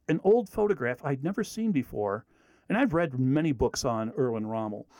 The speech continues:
um, and I've seen some movies and documentaries and stuff of him too, but I saw something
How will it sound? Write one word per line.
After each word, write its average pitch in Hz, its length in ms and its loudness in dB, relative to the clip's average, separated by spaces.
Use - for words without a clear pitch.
um, 113 320 2
and 113 60 0
I've 120 160 -2
seen 127 260 0
some 139 200 2
movies 120 420 -2
and 127 100 0
documentaries 110 680 -2
and 117 80 -4
stuff - 260 -4
of 113 120 -6
him 117 120 -2
too, 123 220 0
but 120 80 -6
I 135 100 0
saw 254 360 -2
something 196 520 -2